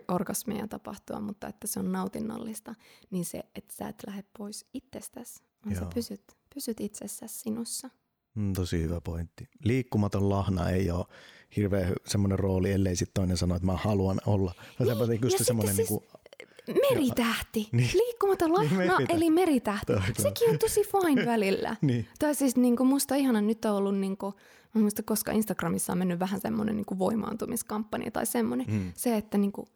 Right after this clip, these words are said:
Speaker 1: it's okay to be a starfish.
Speaker 2: Mm, okei.
Speaker 1: Niinku, että se on ok olla se meritähti.
Speaker 2: Mm.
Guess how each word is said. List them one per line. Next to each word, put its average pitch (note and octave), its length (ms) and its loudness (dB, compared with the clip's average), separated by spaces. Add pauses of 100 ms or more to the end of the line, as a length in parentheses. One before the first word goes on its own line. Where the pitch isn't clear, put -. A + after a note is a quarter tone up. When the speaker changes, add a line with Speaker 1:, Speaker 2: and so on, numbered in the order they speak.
(600)
Speaker 1:
it's B3 180 2
okay A#3 440 0 (500)
to G#3 60 -2
be G3+ 220 2
a - 20 2
starfish. - 920 -4 (160)
Speaker 2:
Mm, G2+ 400 2
okei. G2+ 140 2
Speaker 1:
Niinku, B3+ 200 2
että B3+ 180 0
se D4 60 2
on C#4+ 100 2
ok D#4+ 280 2
olla F#3+ 460 0
se - 300 -6 (260)
meritähti. - 880 -2
Speaker 2:
Mm. G#2+ 260 2